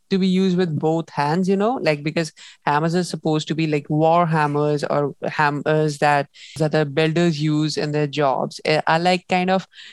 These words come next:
long and large as hammers, which they use with both hands and strike down the blow. And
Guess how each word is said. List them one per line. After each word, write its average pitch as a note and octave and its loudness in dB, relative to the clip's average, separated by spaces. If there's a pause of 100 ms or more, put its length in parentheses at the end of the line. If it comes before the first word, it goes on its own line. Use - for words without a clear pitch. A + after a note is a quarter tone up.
(440)
long G3 4
and E3 0
large D#3+ 0
as F3+ 2
hammers, D#3+ -2
which D#3+ -4
they E3+ 0
use E3 0
with E3 -2 (140)
both E3 0
hands E3 0
and D#3+ -2
strike D#3+ 0
down D#3 0
the D#3+ -2
blow. C#3+ 0 (840)
And D#3+ 2